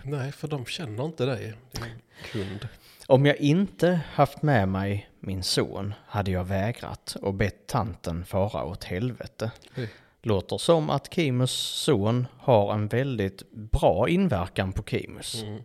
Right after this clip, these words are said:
Speaker 2: och Kimus fungerande i sitt sammanhang.
Speaker 1: <laughs> Ja, i samhället
Speaker 2: Nej.
Speaker 1: kanske, men jag tycker
Speaker 2: <laughs>
Speaker 1: kanske
Speaker 2: Får
Speaker 1: inte.
Speaker 2: får hoppas aldrig sonen växer upp och börjar jobba på restaurang och spela spel och
Speaker 1: Nej.
Speaker 2: sånt.
Speaker 1: Eller göra någonting som är roligt.
Speaker 2: <laughs> Nej, får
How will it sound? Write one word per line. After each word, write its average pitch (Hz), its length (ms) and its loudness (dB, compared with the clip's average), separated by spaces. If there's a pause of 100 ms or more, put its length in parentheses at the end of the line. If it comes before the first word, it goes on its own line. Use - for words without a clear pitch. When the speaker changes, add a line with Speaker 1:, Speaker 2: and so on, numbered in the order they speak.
(140)
Speaker 2:
och - 160 -4
Kimus 95 340 0
fungerande 92 720 -4
i 92 40 -6
sitt 95 240 -8
sammanhang. 110 500 -4 (200)
Speaker 1:
<laughs> - 160 -8
Ja, 110 140 -8
i - 40 -10
samhället 104 560 -2
Speaker 2:
Nej. 113 260 0
Speaker 1:
kanske, 104 200 4
men - 120 2
jag - 160 2
tycker 117 280 2
Speaker 2:
<laughs> - 160 -4
Speaker 1:
kanske - 640 -6 (180)
Speaker 2:
Får 117 40 2
Speaker 1:
inte. 107 340 -4 (380)
Speaker 2:
får 117 300 4 (100)
hoppas 123 380 2
aldrig 117 260 2
sonen 95 380 0
växer 92 360 -4
upp 101 220 -4
och 90 60 -4
börjar 92 200 0
jobba 92 340 -4
på - 140 -10
restaurang 98 580 -6
och 95 60 -10
spela 98 320 -2
spel 92 300 -4
och 90 60 -6
Speaker 1:
Nej. 98 100 -4
Speaker 2:
sånt. 113 360 -4 (340)
Speaker 1:
Eller 110 120 -4
göra 101 280 0
någonting 101 420 -4
som 101 160 -6
är 95 60 -6
roligt. 104 500 -4 (340)
Speaker 2:
<laughs> - 380 0
Nej, 110 300 -4
får - 180 -6